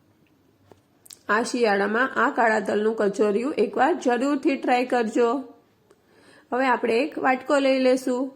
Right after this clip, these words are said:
જો આ રીતનું બાઇન્ડિંગ આવવું જોઈએ. એક વાટકો લઈ લીધો છે, તેમાં આપણે થોડું એવું ઘી એડ કરી દઈશું અને સરસ ગ્રીસ કરી લેવાનો છે. જો આપણે થોડું બાઇન્ડિંગ મને ઓછું લાગતું એટલે મેં એમાં બે થી ત્રણ ચમચી જેટલું ઘી એડ કર્યું છે.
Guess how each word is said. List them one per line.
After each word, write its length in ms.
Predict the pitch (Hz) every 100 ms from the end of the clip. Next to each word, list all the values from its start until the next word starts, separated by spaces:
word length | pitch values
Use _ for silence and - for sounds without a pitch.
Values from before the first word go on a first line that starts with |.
| - 247
જો 120 | 208
આ 80 | 196
રીતનું 280 | 202 240
બાઇન્ડિંગ 400 | 220 214 214 233
આવવું 220 | 247 302 320
જોઈએ. 440 | 302 247 262 - - - -
એક 160 | 202 208
વાટકો 300 | - 196 233
લઈ 180 | 254
લીધો 280 | 349 370 302
છે, 180 | 269 214
તેમાં 280 | 214 214 233
આપણે 180 | 226 214
થોડું 300 | 233 202 202
એવું 400 | 202 294 415 - -
ઘી 140 | 262 262
એડ 240 | 247 233
કરી 220 | 240 226
દઈશું 240 | 226 262 233
અને 100 | 240
સરસ 460 | 214 208 247 - -
ગ્રીસ 260 | 254 285 -
કરી 240 | 247 247
લેવાનો 420 | 240 226 226 220
છે. 240 | 220 247 226 - - _ _ _ _ _ - _ _ _ -
જો 80 | 220
આપણે 280 | 196 214 226 - - _ _
થોડું 200 | - 226
બાઇન્ડિંગ 420 | 214 202 202 220 233
મને 140 | 226
ઓછું 340 | 226 269 -
લાગતું 420 | 392 320 - 247 220
એટલે 180 | 190
મેં 160 | 233 233
એમાં 200 | 214 196 - - _ _ 208
બે 140 | 226
થી 140 | 220
ત્રણ 280 | 214 226 220
ચમચી 340 | 277 214 - 196
જેટલું 320 | 196 202 277
ઘી 460 | 247 226 349 359 -
એડ 260 | 262 262
કર્યું 320 | 269 254 254
છે. 300 | - 294 233